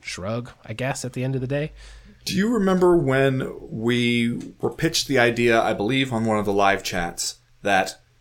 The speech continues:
Speaker 2: when somebody comes in, the doctor and the referee come in to check a guy after an eye poke or an illegal knee or something, you need a third man in there, and that should be the financial planner?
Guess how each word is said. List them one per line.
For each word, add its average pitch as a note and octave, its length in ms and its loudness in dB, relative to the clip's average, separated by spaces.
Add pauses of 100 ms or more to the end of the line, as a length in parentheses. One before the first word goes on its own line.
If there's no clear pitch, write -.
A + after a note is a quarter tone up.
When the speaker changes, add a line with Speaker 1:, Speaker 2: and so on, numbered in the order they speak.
(120)
Speaker 2:
when G#2+ 220 0
somebody B2 280 0
comes A2+ 320 -2
in, A2+ 360 0
the G2 80 -2
doctor G#2+ 400 4
and G#2 100 2
the G#2 40 2
referee G#2 280 2
come G#2+ 160 -2
in G2+ 140 0
to F#2+ 80 -6
check G#2 200 0
a G2+ 60 -2
guy G2 180 4
after G2 220 2
an F#2 80 -4
eye F#2+ 200 -4
poke - 440 -4 (340)
or F#2+ 300 -2
an F#2+ 60 -2
illegal G2 360 -2
knee F#2+ 300 -2
or F#2 80 -2
something, F#2 480 -4 (340)
you G#2+ 160 0
need G#2+ 200 2
a F2+ 40 -2
third G2+ 460 0
man G2 300 0
in G2 140 -2
there, G2 280 2
and G2 100 -4
that F#2 140 -4
should F#2 220 -6
be G2 120 0
the F2+ 120 0
financial F#2+ 580 0
planner? G2 480 -4